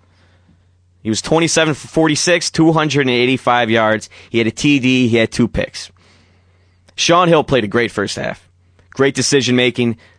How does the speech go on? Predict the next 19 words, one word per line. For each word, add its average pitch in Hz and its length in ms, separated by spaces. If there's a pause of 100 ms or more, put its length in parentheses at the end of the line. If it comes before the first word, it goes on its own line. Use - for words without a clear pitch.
(100)
some 107 200
great 120 260
scrambles 131 540
to - 60
get 123 120
first 123 320
downs. 120 480 (580)
I 107 60
wanna 127 180
say 131 160
finally 143 540
the 120 100
Lions 127 540
found 131 440
their 120 140
running 127 380
game. 139 380 (400)
Maurice 117 400
Morris, 131 640